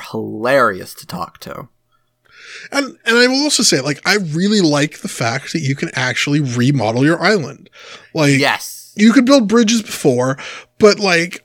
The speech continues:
Speaker 2: and I haven't unlocked it yet, but, like, at some point you get the chance to move your cliffs, move your islands. I mean, I intentionally looked for an island with a little, with a little island in between two rivers so that I could just, I, and it's turned into this little natural paradise with nothing but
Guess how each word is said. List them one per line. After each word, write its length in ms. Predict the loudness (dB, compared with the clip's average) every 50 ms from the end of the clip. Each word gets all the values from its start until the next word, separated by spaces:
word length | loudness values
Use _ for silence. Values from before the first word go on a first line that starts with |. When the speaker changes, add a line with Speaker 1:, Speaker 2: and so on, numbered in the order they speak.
| _ -2
Speaker 2:
and 140 | 0 2 4
I 60 | 6
haven't 180 | 6 6 4 4
unlocked 380 | 2 4 4 4 2 2 0
it 80 | -2 -2
yet, 220 | 0 -2 -2 -2 -2
but, 100 | -2 0
like, 160 | 0 0 0
at 60 | 2
some 160 | 4 4 6 6
point 180 | 6 4 4
you 80 | 2 2
get 160 | 0 0 0
the 60 | 0
chance 340 | 0 2 2 2 2 2 0
to 80 | 2 2
move 600 | 4 4 6 6 8 8 6 6 4 0 -6 -8 -6
your 180 | -4 -4 -4 -6
cliffs, 680 | -8 -2 2 6 8 8 8 6 4 2 0 0 0
move 260 | 0 -2 -4 -6 -6 -8
your 180 | -12 -14 -10 _ 2
islands. 600 | 4 4 6 6 4 4 4 2 2 0 -2 -4 -10 -14 -18 -18 -18 -14 -4 0
I 40 | 2
mean, 80 | 2 4
I 140 | 6 4 4 4 2 -2
intentionally 520 | -2 0 2 2 2 2 2 4 4 4
looked 200 | 4 2 0 0
for 140 | 0 0 0
an 60 | 0
island 300 | 0 -2 -2 0 0 0
with 120 | 2 2 2
a 60 | 4
little, 680 | 4 4 4 4 4 4 4 2 2 0 -2 -4 _ -10 -10 -10 -10 -10 -12 -12 -12 -10 -4 0
with 160 | 2 4 4
a 40 | 6
little 260 | 6 6 6 4 4
island 380 | 4 2 4 4 4 2 2 0
in 220 | 0 0 0 2
between 420 | 0 0 0 0 0 0 2 0 0
two 160 | 2 0 0
rivers 420 | 2 2 0 0 0 -2 -2 -2 -4
so 80 | -4
that 100 | -4 -4
I 80 | -4 -4
could 200 | -4 -6 -6 -6
just, 260 | -4 -4 -4 -4 -6 -8 -8
I, 220 | -6 -6 -6 -8 -10 -16 _ _ -12 -6
and 160 | -6 -4 -2 -2
it's 220 | -2 -4 -4 -6 -6 -4
turned 200 | -2 -2 0 0
into 180 | 0 -2 -2 -2
this 180 | -2 -2 -2 0
little 300 | 0 2 2 2 0 -2 -8 -14 -16 -16 -16 -12 -6
natural 380 | -4 -2 -2 0 0 0 -2 -2
paradise 480 | 0 0 2 2 2 2 0 -2 -2 -2
with 120 | -4 -4
nothing 480 | -2 -2 -2 -2 -2 -2 -6 -6 -6 -4
but 300 | -4 -4 -4 -4 -6 -12